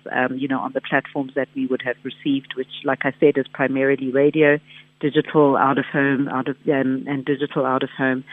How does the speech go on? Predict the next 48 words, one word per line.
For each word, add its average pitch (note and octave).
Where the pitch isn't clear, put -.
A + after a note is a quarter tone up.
Um, D3
we're E3
looking F#3
at E3+
a F3
T F3+
V F3
partner. F#3+
To F3+
date, D#3+
that D#3
hasn't D#3
been C#3+
secured D#3+
as D3
yet, C#3
but D3
if D3
we C#3+
could -
get D3
that, C#3
that C#3+
would D3
be C#3+
phenomenal. C#3+
Mandla, E3+
I, -
I E3+
do F#3+
want G3+
to F3
say D#3+
one D3+
thing C#3+
that, C#3
<clears throat> -
you E3+
know, D#3+
the, E3+
the, F3+
the E3+
success G3+
of F#3+
this -
campaign D3+
obviously D#3+
sits D3+